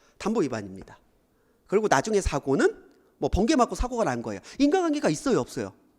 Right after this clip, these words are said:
인과관-, 애초에 담보 위반과 손해 발-,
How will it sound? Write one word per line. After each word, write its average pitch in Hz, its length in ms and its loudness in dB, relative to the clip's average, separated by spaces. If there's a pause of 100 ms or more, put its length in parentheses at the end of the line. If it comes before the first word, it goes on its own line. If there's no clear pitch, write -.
(600)
인과관-, 302 640 4 (540)
애초에 320 320 4
담보 302 380 8
위반과 277 440 6
손해 349 280 6
발-, - 200 2